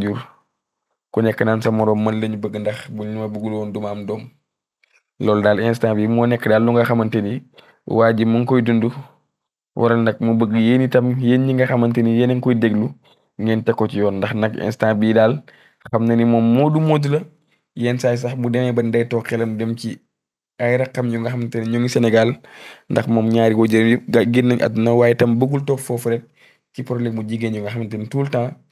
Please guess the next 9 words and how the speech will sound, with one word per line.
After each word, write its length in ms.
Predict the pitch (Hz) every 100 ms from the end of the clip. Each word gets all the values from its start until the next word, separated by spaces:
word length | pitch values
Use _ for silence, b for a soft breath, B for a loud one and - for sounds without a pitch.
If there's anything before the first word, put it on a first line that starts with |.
| _ _ -
ñoom 220 | 113 113
ñoo 140 | 113 107
koy 140 | 110
dimbali. 360 | 98 104 98 85
Léegi 200 | 101 135
nag 180 | 131 123 - _
solution 440 | - 120 113 110 110
baa 160 | 104 104
ngoog. 180 | 98